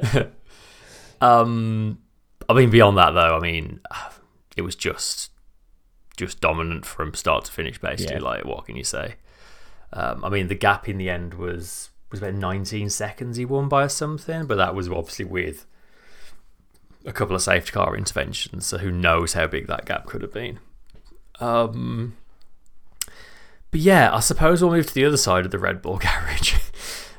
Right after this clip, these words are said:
Speaker 1: Um,
Speaker 2: I, sa-, sadly, this is the bigger talking point than the sixth Constructors' Championship. And, I mean,
Speaker 1: Yeah.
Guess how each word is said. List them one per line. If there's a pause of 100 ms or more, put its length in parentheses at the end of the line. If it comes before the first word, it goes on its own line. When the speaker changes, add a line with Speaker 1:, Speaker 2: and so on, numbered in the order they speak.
Speaker 1:
Um,
Speaker 2:
I, (340)
sa-,
sadly,
this
is
the
bigger
talking
point
than
the
sixth (600)
Constructors'
Championship.
And, (500)
I
mean, (100)
Speaker 1:
Yeah.